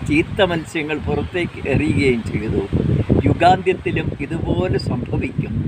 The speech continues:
ദേവദൂതന്മാർ ദുഷ്ടന്മാരെ നീതിമാന്മാരിൽ നിന്നും വേർതിരിക്കുകയും അഗ്നികുണ്ഡത്തിലേക്ക് എറിയുകയും ചെയ്യും. അവിടെ വിലാപവും പല്ലുകടിയുമായിരിക്കും.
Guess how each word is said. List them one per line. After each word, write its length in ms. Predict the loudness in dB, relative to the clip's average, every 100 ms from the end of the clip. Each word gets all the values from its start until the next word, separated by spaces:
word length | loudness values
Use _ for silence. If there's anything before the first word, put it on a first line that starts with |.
| -2 -2 -4 0
ദേവദൂതന്മാർ 880 | 0 0 -2 -4 -6 -4 -2 -4 -6 -16 -12
ദുഷ്ടന്മാരെ 720 | -10 -10 -8 -6 -4 -2 -2
നീതിമാന്മാരിൽ 840 | -4 -6 -6 -4 -4 -4 -4 -6 -6
നിന്നും 300 | -10 -10 -4
വേർതിരിക്കുകയും 960 | -4 -4 -6 -8 -6 -2 0 0 -2 -8 -20 -20 -12 0
അഗ്നികുണ്ഡത്തിലേക്ക് 1160 | 0 2 2 4 4 2 -2 0 0 -2 2 2
എറിയുകയും 580 | 2 2 2 4 2
ചെയ്യും. 500 | 0 0 0 -2 -8 -12 -18 -4
അവിടെ 460 | -2 0 0 0 -4 -10 -20 -20 -4
വിലാപവും 680 | 2 6 6 6 4 2 0
പല്ലുകടിയുമായിരിക്കും. 1700 | -2 -2 2 2 4 2 2 2 2 0 0 -2 -4 -4 -4 -4